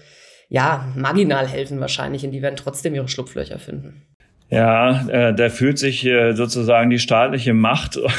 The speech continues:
Speaker 2: <laughs> manchmal ganz schön machtlos an. Ein Grund mehr, warum in vielen Fällen wahrscheinlich nur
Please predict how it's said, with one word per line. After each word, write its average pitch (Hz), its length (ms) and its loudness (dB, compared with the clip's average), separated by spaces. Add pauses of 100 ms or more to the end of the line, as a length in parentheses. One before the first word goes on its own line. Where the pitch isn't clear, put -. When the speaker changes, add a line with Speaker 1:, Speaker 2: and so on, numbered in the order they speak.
(120)
Speaker 2:
<laughs> - 320 -8
manchmal 123 460 2
ganz 131 180 -2
schön 127 240 2
machtlos 117 640 -2
an. 120 460 0
Ein 143 260 0
Grund 139 300 2
mehr, 131 460 2
warum 127 520 0
in 123 180 0
vielen 131 360 -2
Fällen 123 480 0
wahrscheinlich 123 540 -2
nur 120 500 2